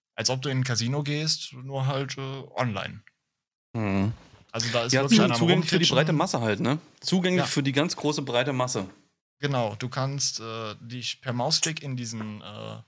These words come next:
Speaker 1: virtuellen Raum einklinken, der halt wirklich ein Raum ist, irgendwo auf diesem Planeten, wo, ähm, jemand steht, der das Rad dreht, der die Kugel dreht, der die Karten verteilt.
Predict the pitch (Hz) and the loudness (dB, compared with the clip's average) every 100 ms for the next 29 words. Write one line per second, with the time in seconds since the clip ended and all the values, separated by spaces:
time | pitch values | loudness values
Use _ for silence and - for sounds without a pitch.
0 | _ 117 143 143 120 123 113 110 143 180 | _ -4 -4 -2 0 0 0 0 0 -4
1 | - 160 165 156 156 165 165 170 180 - | -6 -6 -4 -2 0 0 -4 -10 -8 -4
2 | 123 123 127 120 127 151 156 165 156 123 | -2 0 0 0 2 2 2 0 -2 -2
3 | 107 117 165 175 170 160 - 143 160 170 | -2 0 0 -2 -4 -2 -2 -2 -2 -2
4 | 143 147 147 - 123 139 139 135 131 120 | -4 -4 -4 -2 -4 -2 -4 -4 -4 -4
5 | 127 156 160 120 147 156 _ _ _ _ | -2 -2 -4 -6 -6 -8 _ _ _ _
6 | 117 117 117 123 127 123 - 127 113 110 | -18 -4 0 0 0 -2 -4 -2 0 0
7 | 107 107 107 - _ 120 120 110 110 - | -2 -4 -6 -12 _ -10 -4 0 0 0
8 | 135 208 - - - 123 117 113 104 - | -4 -6 -8 -12 -14 -18 -6 -2 -2 0
9 | 147 156 180 170 170 - 120 117 120 117 | -2 -2 -6 -6 -6 -10 -6 -2 0 -2
10 | 101 - 185 185 165 151 147 147 147 - | -4 -4 -4 -2 -4 -6 -8 -10 -12 -6
11 | - 104 104 131 135 131 131 131 127 123 | -6 -4 -2 -2 -2 -6 -8 -4 -2 0
12 | 127 127 | -2 -6